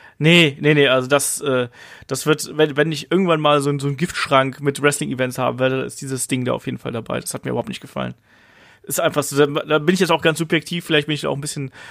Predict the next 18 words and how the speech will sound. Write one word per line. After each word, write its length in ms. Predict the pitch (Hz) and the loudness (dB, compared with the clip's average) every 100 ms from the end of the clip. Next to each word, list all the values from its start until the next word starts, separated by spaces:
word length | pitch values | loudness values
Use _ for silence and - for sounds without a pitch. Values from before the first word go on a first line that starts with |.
| - | -18
zu 280 | - 185 165 | -4 -2 2
hart 240 | 160 151 - | 4 4 2
oder 160 | 143 | 2
sonst 160 | 143 147 | 2 0
irgendwas, 320 | 143 135 135 | -2 0 -2
aber 180 | 127 123 | -2 -2
es 120 | 123 | 0
ist 20 | |
ja 100 | 143 | -2
schön, 260 | 131 160 160 | 0 2 4
dass 180 | 143 - | 2 0
ihr 120 | 175 | 0
jetzt 140 | 175 - | 0 0
diesmal 220 | 156 151 | -4 -2
ein 0 | |
bisschen 180 | 151 165 | -2 0
ausgleichender 600 | 156 156 147 147 139 139 | 0 2 2 2 0 2
seid. 340 | 156 165 - | 4 4 2